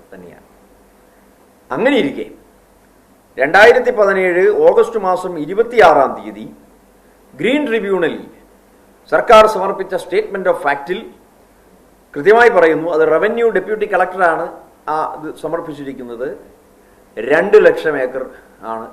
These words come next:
സി എച്ച് ആർ ഭൂമി എന്നത്. അപ്പോൾ ഇതെങ്ങനെ സംഭവിക്കുന്നു? റവന്യൂ രേഖകളിൽ ആയിരത്തി എണ്ണൂറ്റി തൊണ്ണൂറ്റിയേഴിലും ആയിരത്തി തൊള്ളായിരത്തി എൺപത്തിയേഴിലും പതിനയ്യായിരത്തി എഴുന്നൂറ്റി ഇരുപത് ഏക്കർ കോടതിയിൽ സമർപ്പിച്ചിരിക്കുന്ന രേഖ പ്രകാരം statement of fact-ിൽ രണ്ട്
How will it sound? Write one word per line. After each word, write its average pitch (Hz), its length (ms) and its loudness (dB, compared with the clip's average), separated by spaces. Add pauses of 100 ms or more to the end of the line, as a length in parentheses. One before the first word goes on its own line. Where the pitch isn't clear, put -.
സി - 160 -20
എച്ച് 104 160 -14
ആർ 101 140 -10
ഭൂമി 92 240 -18
എന്നത്. - 180 -20 (1120)
അപ്പോൾ 139 160 -4
ഇതെങ്ങനെ 170 320 0
സംഭവിക്കുന്നു? 147 420 -10 (680)
റവന്യൂ 220 360 -2 (120)
രേഖകളിൽ 196 460 0 (500)
ആയിരത്തി 196 320 0
എണ്ണൂറ്റി 208 340 -4
തൊണ്ണൂറ്റിയേഴിലും 185 600 -6 (100)
ആയിരത്തി 196 260 -2
തൊള്ളായിരത്തി 170 440 0
എൺപത്തിയേഴിലും 151 640 -6 (500)
പതിനയ്യായിരത്തി 165 600 0
എഴുന്നൂറ്റി 139 320 -8
ഇരുപത് 110 260 -6
ഏക്കർ - 220 -14 (960)
കോടതിയിൽ 254 560 4
സമർപ്പിച്ചിരിക്കുന്ന 147 680 -4 (120)
രേഖ 113 120 -8 (100)
പ്രകാരം 98 380 -8 (120)
statement 151 420 -10
of - 120 -12
fact-ിൽ 104 320 -12 (1300)
രണ്ട് 214 180 2